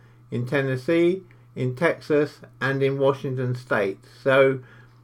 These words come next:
a good number of new listeners all around the world this week, and it's always great to see all our new listeners.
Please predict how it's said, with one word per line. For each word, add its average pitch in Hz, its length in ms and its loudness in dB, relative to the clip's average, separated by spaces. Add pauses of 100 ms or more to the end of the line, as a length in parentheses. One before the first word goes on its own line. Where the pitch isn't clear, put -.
(280)
a 139 60 -4
good 196 180 8
number 160 340 2
of 143 120 4
new 156 240 0
listeners 147 460 0
all 165 340 2
around 127 300 4
the 123 40 -2
world 135 380 4
this 110 240 -4
week, 135 340 0
and 123 160 -4
it's 127 220 -4
always 147 260 2
great 123 280 2
to 127 100 -8
see 139 280 0
all 123 200 6
our 117 100 4
new 120 220 -2
listeners. 117 500 -2